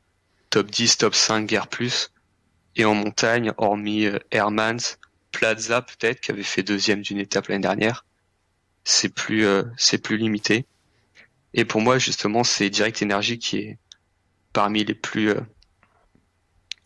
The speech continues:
les plus sérieux candidats, d'autant plus s'ils ne font pas le Tour de France. Et, euh, si j'étais organisateur, je les mettrais sur le Giro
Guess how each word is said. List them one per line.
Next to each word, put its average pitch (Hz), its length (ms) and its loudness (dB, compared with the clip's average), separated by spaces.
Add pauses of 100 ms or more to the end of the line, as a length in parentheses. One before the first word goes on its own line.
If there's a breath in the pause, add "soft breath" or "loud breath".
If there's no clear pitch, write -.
les 107 100 2
plus 110 160 -6
sérieux 107 280 2
candidats, 110 540 0 (320 soft breath)
d'autant 117 320 0
plus 120 180 -4
s'ils 104 240 0
ne 104 80 0
font 98 180 -4
pas 101 100 0
le 98 60 -4
Tour 101 140 -4
de 101 80 2
France. - 400 -4 (880 loud breath)
Et, 101 200 4
euh, 95 380 6 (480)
si - 200 2
j'étais 110 240 2
organisateur, 110 640 2
je 110 100 -4
les 98 60 0
mettrais 101 640 -2
sur - 240 0
le 107 120 2
Giro 110 440 0